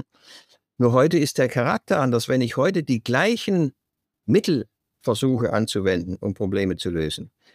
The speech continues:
dann bin ich halt in einer Sackgasse. Ich gieße Öl ins Feuer. Ich löse die Probleme nicht, sondern ich erzeuge sie.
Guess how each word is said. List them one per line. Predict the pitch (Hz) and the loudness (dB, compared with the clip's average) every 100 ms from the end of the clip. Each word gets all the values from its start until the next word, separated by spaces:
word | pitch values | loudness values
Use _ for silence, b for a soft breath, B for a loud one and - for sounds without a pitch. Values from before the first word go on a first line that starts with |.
| b b b b _ | b b b b _
dann | - 139 160 - | -2 0 0 0
bin | 160 | 2
ich | 165 - | 2 0
halt | 147 | 0
in | 156 151 | 0 0
einer | 139 127 | 0 0
Sackgasse. | 185 202 135 117 101 107 | -2 -4 -2 -2 -4 -6
Ich | - - | -10 -8
gieße | 156 151 143 | -2 0 0
Öl | 135 147 147 | 0 0 0
ins | 123 | -2
Feuer. | - 185 196 110 - | -2 -2 0 -2 -6
Ich | - 120 | -10 -6
löse | 127 147 175 165 | 0 0 0 -2
die | 160 | -2
Probleme | 160 156 156 156 | -2 0 2 2
nicht, | 160 165 | 0 0
sondern | - 135 135 | -2 -2 -2
ich | 123 | -2
erzeuge | 123 - 190 220 151 | -4 -2 -2 -2 -2
sie. | 113 82 | -4 -6